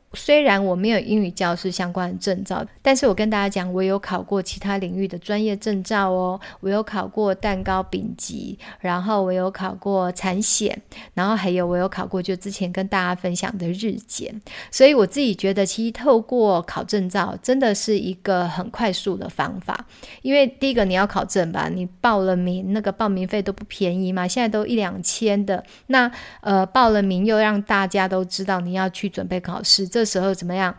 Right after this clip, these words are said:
就输人不输阵，有没有？总是会希望不要太丢脸嘛，那你就会 study。然后再来呢，因为要考证，所以我觉得那个目标导向非常清楚。你会直接就是切入，就是要走向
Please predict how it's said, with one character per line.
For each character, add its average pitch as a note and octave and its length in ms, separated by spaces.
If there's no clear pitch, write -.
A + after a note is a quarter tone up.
就 G#3+ 180
输 G3 260
人 F#3 420
不 E3+ 60
输 F3+ 300
阵， F3 260
有 F3 100
没 F3 120
有？ F3 180
总 F3+ 200
是 B3+ 300
会 B3+ 160
希 B3+ 220
望 A#3 220
不 G#3+ 120
要 A3+ 200
太 A#3 240
丢 A3 260
脸 G3+ 200
嘛， - 220
那 A#3+ 120
你 G3 340
就 A3+ 160
会 G#3 160
study。 F3+ 640
然 F#3 100
后 C4 140
再 B3+ 200
来 G3+ 180
呢， G3 180
因 D#4+ 140
为 D4+ 180
要 A#3+ 160
考 - 280
证， G#3+ 240
所 A3+ 140
以 C4+ 60
我 G#3+ 160
觉 F#3 180
得 F#3+ 140
那 A3+ 100
个 G#3+ 100
目 A3 200
标 F#3 260
导 - 260
向 F#3 300
非 - 140
常 F#3+ 200
清 F3 280
楚。 - 280
你 G3+ 140
会 C#4 140
直 A3 160
接 A#3 220
就 B3+ 120
是 A#3+ 120
切 A3+ 380
入， A#3 160
就 G#3 120
是 G#3 160
要 G#3 140
走 - 320
向 F#3+ 280